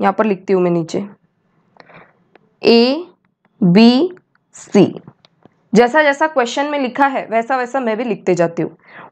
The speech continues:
One unit of product C requires half of the raw material required for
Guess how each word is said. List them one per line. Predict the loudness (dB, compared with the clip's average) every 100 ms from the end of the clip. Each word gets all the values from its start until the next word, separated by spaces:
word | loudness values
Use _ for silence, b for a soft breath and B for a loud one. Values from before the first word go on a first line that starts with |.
| 2
One | 4 2 0
unit | -6 -6 -4
of | -2 -4 -2
product | 0 0 -4
C | -12 -10 -10 -12 _ b b b 2
requires | 2 4 2 2 2 -2 -10 _ _ _ -10
half | 2 6 6 4
of | -2 -2
the | -2
raw | 0 -2
material | -2 -4 -2 0 0
required | -4 -2 0 0 0
for | -4